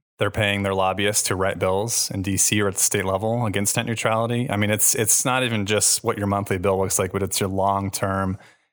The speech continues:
damaging effects, not only within your house, your neighborhood, your city, but also your entire state.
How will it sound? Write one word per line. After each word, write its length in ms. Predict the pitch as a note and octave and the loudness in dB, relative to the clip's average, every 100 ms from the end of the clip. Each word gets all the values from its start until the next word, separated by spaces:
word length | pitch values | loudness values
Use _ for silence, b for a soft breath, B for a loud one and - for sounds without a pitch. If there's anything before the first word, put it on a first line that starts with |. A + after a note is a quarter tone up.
| _ | _
damaging 380 | G2+ F#2+ F#2+ F#2 | -2 0 0 -2
effects, 440 | F#2 - F#2+ - A2 | -2 0 0 0 0
not 120 | G2+ | 0
only 160 | G2 | 0
within 360 | F#2+ F#2 G#2 F#2 | 0 0 -2 -2
your 180 | F#2 G2 | 0 0
house, 340 | F#2+ F#2 - | 0 0 -2
your 80 | G2+ | -2
neighborhood, 480 | F#2+ F#2 F#2+ G2 F2+ | -2 -2 -2 0 -2
your 180 | F2+ F#2 | -2 0
city, 360 | - G#2+ G2 | 2 2 0
but 140 | F#2 F#2+ | 0 0
also 300 | F#2+ F#2+ G2 | 0 0 0
your 120 | F#2 | -2
entire 340 | F2+ G2 F#2 | -2 -2 -2
state. 400 | F#2 - F#2+ F#2 | -2 -2 -2 -6